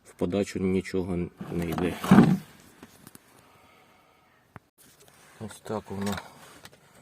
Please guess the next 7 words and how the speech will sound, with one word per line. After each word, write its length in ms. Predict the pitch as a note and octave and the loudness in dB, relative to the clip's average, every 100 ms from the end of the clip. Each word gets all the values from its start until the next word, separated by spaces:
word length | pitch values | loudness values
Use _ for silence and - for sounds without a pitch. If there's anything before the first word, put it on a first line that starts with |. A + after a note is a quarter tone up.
| - - - - - - | -20 -20 -18 -16 -16 -14
повинно 560 | G2 G2 G2 F#2+ F#2+ F#2+ - - - F#2 | -12 -8 -6 -4 -6 -8 -12 -20 -18 -14
бути 240 | F#2+ F#2 | -12 -12
защелкнуто. 840 | G2 - - F2+ - A2 - D3 D3+ - - - - - - - - _ _ _ _ _ _ - _ _ _ _ _ _ _ _ _ _ _ _ _ _ _ _ _ _ - | -12 -12 -10 -10 -10 -12 -8 -8 -10 -14 -20 -20 -20 -20 -20 -20 -20 _ _ _ _ _ _ -20 _ _ _ _ _ _ _ _ _ _ _ _ _ _ _ _ _ _ -20
Треба 360 | - F2+ G2+ G2 | -16 -12 -10 -10
зібрати 520 | F#2+ F#2+ F#2+ - G2 - - _ _ - - _ - - - - | -8 -8 -8 -8 -14 -16 -20 _ _ -20 -20 _ -20 -20 -20 -20
все 240 | - - F#2 | -20 -16 -12
назад. 360 | F#2 F2+ E2+ | -10 -8 -10